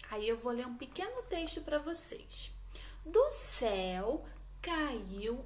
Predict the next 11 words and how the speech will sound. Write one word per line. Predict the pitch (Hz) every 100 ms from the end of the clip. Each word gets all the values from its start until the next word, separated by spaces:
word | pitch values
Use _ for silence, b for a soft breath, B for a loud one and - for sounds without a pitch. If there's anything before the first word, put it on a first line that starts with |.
| 254
um | 330
lencinho, | 349 349 330 - - 233 220 185 - - B B B
bordadinho | 262 370 494 427 339 240 - 285 381 453
de | 392
A | 381
B | 381 494
C, | - - 233 214 226 - - - B B B -
e | 233
nele | 202 202 262 240
estava | 226 - 214 196
escrito: | 196 - - 240 294 311 - 214